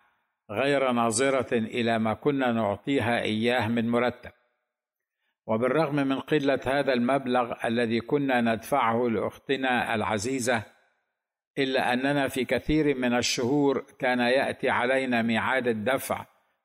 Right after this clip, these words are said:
دون أن نكون قد استطعنا توفير هذا المبلغ. كان الحبيب مراد عزيز هو الوحيد المتزوج فينا، وكانت زوجته تعمل بأحد بنوك القاهرة،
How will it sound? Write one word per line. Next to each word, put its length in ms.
دون 320
أن 280
نكون 460
قد 220
استطعنا 720
توفير 600
هذا 300
المبلغ. 420
كان 200
الحبيب 560
مراد 420
عزيز 600
هو 180
الوحيد 500
المتزوج 800
فينا، 460
وكانت 560
زوجته 800
تعمل 600
بأحد 540
بنوك 360
القاهرة، 580